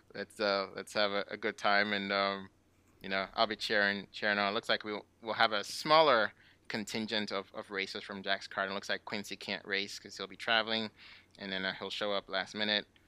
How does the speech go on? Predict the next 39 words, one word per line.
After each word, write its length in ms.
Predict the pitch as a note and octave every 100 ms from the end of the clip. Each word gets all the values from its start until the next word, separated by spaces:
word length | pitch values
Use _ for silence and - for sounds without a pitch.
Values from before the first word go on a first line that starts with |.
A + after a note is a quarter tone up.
| _ -
and 220 | - F#2 F#2+
won't 140 | F#2
have 160 | F#2 -
time 300 | - G#2 G#2+
to 60 |
do 160 | G#2 G#2+
it. 180 | G#2+ - _
Jorge 680 | - G#2 G#2 G2+ G2+ G2+ G2 _ _ _
will, 120 | G2 -
probably 240 | - G2+
won't 240 | G2 G2 -
be 100 | G2
able 140 | G2
to 140 | - F2
race 360 | G#2+ A2 G#2+
either. 460 | G#2+ G#2 G#2+ G#2 G2+ - _ _ -
Um, 500 | F#2+ G2 F#2+ F#2+ F#2+
and 100 | A2+
might 80 | A2
not 120 | G#2+ G#2
even 120 | G2+
be 60 | G2
able 100 | F#2
to 100 | F#2+
show 200 | - G2+
up 140 | G2
until 480 | F#2 F#2 G2+ F#2 F#2+ _ _ -
either 200 | G2+ F#2
late 320 | F2+ F#2+ F#2
or 120 | - F2+
Sunday. 540 | G2+ F#2+ F2+ F2+ F#2
So, 300 | - G2+ F#2 - - - - - _ _ _ _ _ _ _ -
you 80 |
know, 160 | G2+ F#2
so 140 | - A#2
it'll 100 | B2
just 160 | C3+
be 80 | -
Miguel, 560 | G#2 G2+ G#2+ G#2+ G#2+